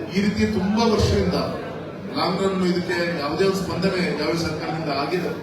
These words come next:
ಆಗದೆ, ಆಗದೇ ಇರೋದ್ರಿಂದ ಮತ್ತೊಂದನ್ನ ಪೆಂಡಿಂಗ್ ಇಡ್ತೀವಿ ಅಂತ ಹೇಳಿದ್ರೆ ಅದ್ರಲ್ಲಿ ಅದು ಕೂಡ ಸೇರಿದೆ. ನಾನು ಕನ್ವಿನ್ಸ್ ಮಾಡೋ ಪ್ರಯತ್ನ ಮಾಡ್ತೀನಿ. ಕೊಡ್ಚೇರಿ ಕೇಬಲ್ ಕಾರ್ದು ನಾನು ಆಗ್ಲೇ ಹೇಳಿದಾಗೆ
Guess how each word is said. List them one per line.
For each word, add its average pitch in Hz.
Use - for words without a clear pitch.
ಆಗದೆ, 175
ಆಗದೇ 190
ಇರೋದ್ರಿಂದ 165
ಮತ್ತೊಂದನ್ನ 165
ಪೆಂಡಿಂಗ್ 165
ಇಡ್ತೀವಿ -
ಅಂತ -
ಹೇಳಿದ್ರೆ -
ಅದ್ರಲ್ಲಿ 160
ಅದು 147
ಕೂಡ 156
ಸೇರಿದೆ. 156
ನಾನು -
ಕನ್ವಿನ್ಸ್ 190
ಮಾಡೋ 156
ಪ್ರಯತ್ನ 143
ಮಾಡ್ತೀನಿ. 117
ಕೊಡ್ಚೇರಿ 214
ಕೇಬಲ್ 180
ಕಾರ್ದು 180
ನಾನು 151
ಆಗ್ಲೇ 156
ಹೇಳಿದಾಗೆ 165